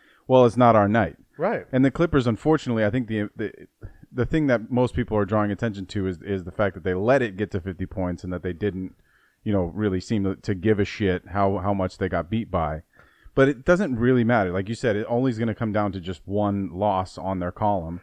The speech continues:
Speaker 2: And when you go down thirty at the mid third quarter, you're tr-, it's trash minutes.
Speaker 1: That's my
Speaker 2: Everybody
Speaker 1: point.
Speaker 2: else was playing in the game.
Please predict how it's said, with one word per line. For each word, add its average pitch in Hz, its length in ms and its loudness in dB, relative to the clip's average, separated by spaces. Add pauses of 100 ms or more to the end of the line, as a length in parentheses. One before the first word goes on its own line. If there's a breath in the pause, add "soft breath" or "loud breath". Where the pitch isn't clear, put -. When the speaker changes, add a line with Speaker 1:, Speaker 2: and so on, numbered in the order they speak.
Speaker 2:
And 214 200 0
when 220 100 0
you 233 100 -2
go 269 120 0
down 277 200 2
thirty 170 520 0 (240)
at 143 120 -2
the 147 120 -10
mid 147 340 -2
third 160 260 -2
quarter, 147 380 2
you're 147 240 -6 (140)
tr-, - 120 -10
it's - 160 -10
trash 151 400 -2
minutes. 104 320 -10
Speaker 1:
That's 127 120 2
my - 20 2 (120)
Speaker 2:
Everybody 160 240 6
Speaker 1:
point. 151 80 4
Speaker 2:
else 143 180 -4
was 143 120 -8
playing 135 360 -8
in 127 100 -8
the 123 80 -6
game. 117 300 -6